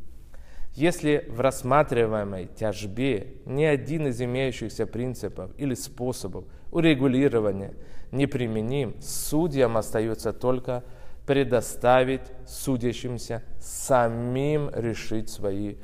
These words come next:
судьбу, э, или судьбу вещей, право собственности, на которое они оспаривают.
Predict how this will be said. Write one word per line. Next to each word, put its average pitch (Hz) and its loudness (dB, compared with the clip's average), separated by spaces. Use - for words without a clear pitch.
судьбу, 117 -2
э, 101 0
или 101 -2
судьбу 110 -2
вещей, 107 -4
право 123 6
собственности, 113 -4
на 208 6
которое 143 6
они 117 2
оспаривают. 107 -4